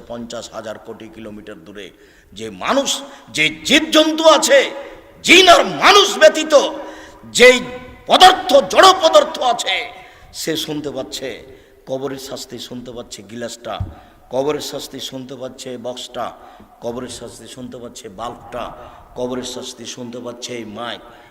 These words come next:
সব কিছু শুনতে পাচ্ছে কবরের চিৎকার, কিন্তু মানুষ এবং জিন শুনতে পায় না। শুনতে পাইলে সে বাঁচত না। আপনাকে আমি বুঝাতে পারি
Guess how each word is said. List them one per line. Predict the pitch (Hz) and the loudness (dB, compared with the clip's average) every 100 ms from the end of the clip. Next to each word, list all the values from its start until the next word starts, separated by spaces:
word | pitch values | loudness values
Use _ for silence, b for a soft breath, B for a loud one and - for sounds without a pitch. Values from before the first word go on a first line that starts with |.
| b | b
সব | - 262 370 392 359 320 294 - | -4 6 6 8 6 4 4 -2
কিছু | 226 208 | -8 -8
শুনতে | 185 175 170 165 | -8 -10 -12 -8
পাচ্ছে | 151 - 147 - | -8 -8 -12 -10
কবরের | 135 131 123 - | -12 -10 -14 -16
চিৎকার, | 139 - 131 113 - B B B | -18 -14 -10 -10 -12 B B B
কিন্তু | - 117 107 110 | -14 -14 -12 -16
মানুষ | 95 82 80 127 175 - 143 | -16 -16 -10 -8 -8 -8 -10
এবং | 123 120 104 | -12 -14 -16
জিন | - 120 | -16 -14
শুনতে | 113 113 107 | -14 -16 -18
পায় | 104 101 98 | -16 -14 -14
না। | 95 82 b b b | -18 -20 b b b
শুনতে | - - 117 113 | -20 -16 -14 -14
পাইলে | 104 107 110 | -14 -16 -16
সে | - 85 | -18 -20
বাঁচত | 80 92 - - | -18 -16 -16 -18
না। | 60 57 _ _ _ _ _ _ _ _ _ _ _ _ _ _ _ _ _ _ _ _ _ _ _ _ _ _ | -20 -20 _ _ _ _ _ _ _ _ _ _ _ _ _ _ _ _ _ _ _ _ _ _ _ _ _ _
আপনাকে | 95 - 110 110 | -20 -18 -14 -12
আমি | 113 | -12
বুঝাতে | 107 110 127 139 | -14 -16 -14 -14
পারি | 123 | -14